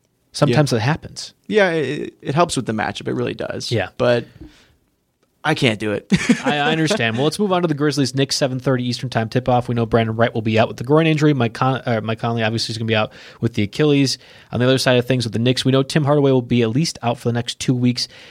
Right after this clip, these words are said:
Speaker 1: Damian Dotson has been getting the start, but Doug McDermott, who I mentioned earlier, has been getting more of the minutes, kind of off the bench type of thing, kind of more as the scorer. You look at how he's been playing. It's a lot of three-point shooting,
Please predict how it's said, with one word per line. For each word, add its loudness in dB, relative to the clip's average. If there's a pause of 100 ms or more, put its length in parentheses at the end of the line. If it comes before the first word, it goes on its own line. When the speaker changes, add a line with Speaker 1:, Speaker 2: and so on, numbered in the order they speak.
(140)
Speaker 1:
Damian 2
Dotson 0
has 2
been 0
getting -2
the -2
start, 0
but -2
Doug 2
McDermott, -2
who 0
I 0
mentioned -4
earlier, 2
has 0
been -4
getting -2
more 2
of 2
the 0
minutes, 0 (340)
kind 0
of 0
off 2
the -4
bench 2
type 0
of 0
thing, 0
kind -2
of -2
more 2
as 2
the -2
scorer. 0
You 2
look 2
at 2
how 4
he's 2
been -6
playing. 0
It's -6
a -4
lot 0
of 0
three-point -2
shooting, -2